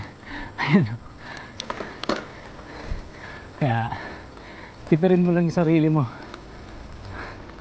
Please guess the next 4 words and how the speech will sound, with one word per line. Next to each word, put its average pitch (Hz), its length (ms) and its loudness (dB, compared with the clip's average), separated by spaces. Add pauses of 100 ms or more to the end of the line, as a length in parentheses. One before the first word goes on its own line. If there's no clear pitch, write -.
(320)
Morning 147 400 0
ahon. 214 600 8 (2750)
<clears throat> 170 200 6 (4000)
Okay. 135 160 2